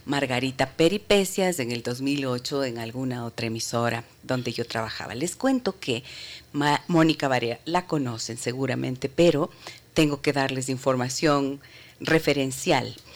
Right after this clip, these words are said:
Mónica es escritora, librera, gestora cultural y en el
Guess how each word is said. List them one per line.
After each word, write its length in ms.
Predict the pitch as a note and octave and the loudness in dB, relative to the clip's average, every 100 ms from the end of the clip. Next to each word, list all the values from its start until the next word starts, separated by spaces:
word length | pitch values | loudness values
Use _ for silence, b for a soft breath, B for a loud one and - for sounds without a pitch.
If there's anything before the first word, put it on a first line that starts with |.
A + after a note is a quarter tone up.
| B B - | B B -2
Mónica 680 | G#3+ B3 A#3+ A3+ A3 G#3 - _ _ | 2 4 2 0 0 0 -6 _ _
es 500 | E3+ D#3+ D3+ C#3+ - - | -2 0 -2 -6 -8 -2
escritora, 880 | E3 - G#3 A#3 G3 E3 D3 C#3 - - | -2 -2 -2 2 6 6 6 0 -6 -4
librera, 800 | E3+ A3 F3 E3 C#3+ C3 B2+ C3+ - - | 0 0 4 6 6 4 -2 -6 -16 -12
gestora 580 | - F3 - G#3 F#3 F3+ | 0 2 6 8 8 4
cultural 680 | E3+ D#3+ - C3+ B2+ B2 C3 B B B B B B | -2 -2 0 0 2 0 -4 B B B B B B
y 180 | G3 F#3+ | 0 4
en 100 | F#3 | 6
el 220 | F3+ F3 | 6 4